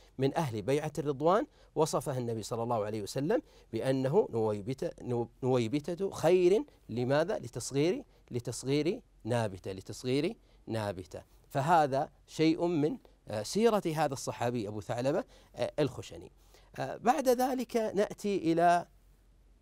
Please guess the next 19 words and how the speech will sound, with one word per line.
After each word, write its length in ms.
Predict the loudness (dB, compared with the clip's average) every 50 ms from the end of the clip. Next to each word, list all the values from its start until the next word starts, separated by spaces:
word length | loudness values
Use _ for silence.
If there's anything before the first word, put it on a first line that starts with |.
| _ _ _ -2
ما 220 | 2 4 4 4
هي 160 | 4 2 -2
الكلمات 680 | -2 -4 -4 -4 -2 -2 0 2 4 6 6 6 4 2
التي 280 | 0 0 0 -2 -2 -2
قد 140 | -4 -4 -4
تشكل 420 | -2 -4 -4 -4 -2 0 0 2
على 140 | 2 2 2
البعض 260 | 2 0 -2 -2 -2
معرفة 420 | -2 -2 -2 -4 -4 -2 -2 -2 -2 -4 -10 _ _ _ -20 _ _
معناها، 460 | 0 0 0 0 -2 -6 -10 -14 -14 -2
فننطلق 680 | 2 6 8 8 8 8 6 4 4 4 4 2 2 2
أولًا 360 | 2 4 6 4 4 4 2
في 240 | 0 0 -2 4 4
أول 420 | 4 6 6 4 2 0 -4 -8 -14 _ _ _ _ 0
كلمة 540 | 2 4 6 6 6 4 2 2 0 0 0 -2 _ _ _ _ _ _ _ -2
من 140 | 0 2
هذه 440 | 2 2 2 2 2 -2 -6 -8 -10 -14 _ _ 2
الكلمات: 680 | 2 2 2 2 0 0 2 2 2 2 2 0 -4 -6 -8 -10
الثرثارون. 1000 | -8 -8 -4 -2 -2 -2 -2 -2 2 2 4 4 4 2 2 0 -2 -2 -4 -6